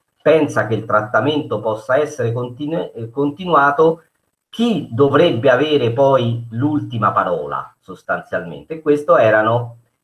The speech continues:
i, il, il, le colonnine nere sono i medici, le colonnine grigie sono gli infermieri, e quindi se il pa-, il paziente,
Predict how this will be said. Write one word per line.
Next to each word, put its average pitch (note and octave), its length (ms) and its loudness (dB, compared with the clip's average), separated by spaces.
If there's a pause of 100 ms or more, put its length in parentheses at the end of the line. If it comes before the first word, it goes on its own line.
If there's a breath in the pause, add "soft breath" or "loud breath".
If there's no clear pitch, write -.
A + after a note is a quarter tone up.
i, A#2 380 -2
il, G2 760 -4
il, F#2+ 640 -8
le - 180 -10
colonnine B2 540 2
nere B2 380 4
sono A2 280 -2
i D3+ 80 2
medici, A#2+ 480 0
le A2 120 -2
colonnine A2 460 -2
grigie A2+ 340 -6
sono A2 240 -8
gli G#2 120 -12
infermieri, A2+ 840 -6 (240)
e F3+ 140 -6
quindi A2+ 400 2
se A3+ 520 4
il D#3+ 300 -2 (100)
pa-, D#3+ 300 -2 (100)
il D3+ 220 -12
paziente, - 960 -2